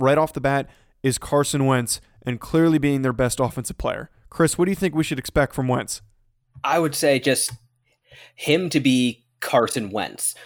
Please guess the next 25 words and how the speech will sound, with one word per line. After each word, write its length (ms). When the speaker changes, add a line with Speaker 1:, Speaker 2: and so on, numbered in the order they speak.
Speaker 2:
He 440
is 440
I 120
think 300
Wentz 400
is 540
ideally 540
what 220
the 80
Giants 400
hope 300
Daniel 320
Jones 400
to 140
eventually 500
become. 500
He's 240
got 380
that 260
prototypical, 760
prototypical 600
size. 460
He's 160
got 140
a 120